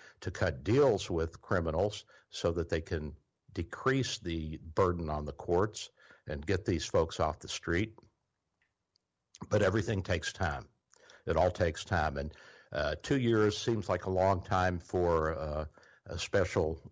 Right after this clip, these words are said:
uh, prosecutor to investigate the president and his actions. But, uh, you know, really, it's not that long. And, and the, and the great wash of American jurisprudence,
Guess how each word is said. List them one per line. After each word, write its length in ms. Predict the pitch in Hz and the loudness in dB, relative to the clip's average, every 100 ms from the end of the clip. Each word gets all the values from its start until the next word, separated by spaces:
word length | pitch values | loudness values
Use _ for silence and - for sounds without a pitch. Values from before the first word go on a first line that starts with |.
| - | -12
uh, 180 | 85 73 | -6 -4
prosecutor 800 | - 98 87 - - 107 98 87 | -2 0 0 -2 -4 0 0 0
to 240 | - 101 | -2 -2
investigate 800 | 80 76 92 85 - 82 82 82 | -2 0 0 0 -2 -2 -2 -2
the 60 | - | -6
president 640 | - 95 85 90 82 92 | -2 2 2 0 -2 -4
and 240 | 78 73 73 | -4 -4 -4
his 240 | 82 80 | -4 0
actions. 640 | 82 76 - - 90 - - _ _ - - - - _ 101 | 2 2 -2 -8 -8 -10 -18 _ _ -20 -20 -20 -20 _ 2
But, 340 | 90 82 - | 4 4 2
uh, 280 | 104 90 85 - _ _ _ | 4 4 2 -2 _ _ _
you 80 | - | -2
know, 100 | 107 | 2
really, 320 | 104 117 98 | 4 6 4
it's 220 | 85 - | 2 0
not 220 | 101 85 80 | 0 0 0
that 220 | 73 65 | -2 2
long. 400 | 90 85 71 67 | 4 4 2 -4
And, 200 | 73 73 - | -6 -8 -6
and 180 | 76 | -6
the, 80 | 73 73 - | -6 -10 -6
and 160 | 87 | -2
the 60 | 80 | 0
great 280 | 85 87 82 | 2 2 2
wash 440 | 82 85 80 - | 2 2 2 0
of 240 | 78 73 85 | -4 -4 -4
American 580 | 82 85 80 85 76 73 92 | 0 2 0 -2 -4 -6 -6
jurisprudence, 880 | 92 82 76 - 180 175 135 120 | -2 -2 -2 0 4 4 2 -4